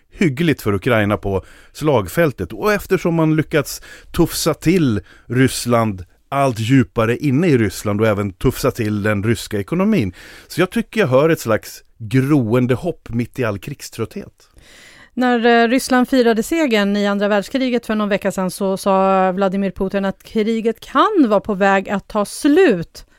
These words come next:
Speaker 2: Hur tolkar du att han sa så?
Speaker 1: Ja, det är ju många som har försökt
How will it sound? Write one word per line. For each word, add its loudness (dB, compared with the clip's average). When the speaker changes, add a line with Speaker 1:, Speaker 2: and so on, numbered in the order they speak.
Speaker 2:
Hur -8
tolkar -4
du -4
att -8
han -6
sa -8
så? -18
Speaker 1:
Ja, -4
det -4
är -2
ju 0
många 0
som -4
har 2
försökt -6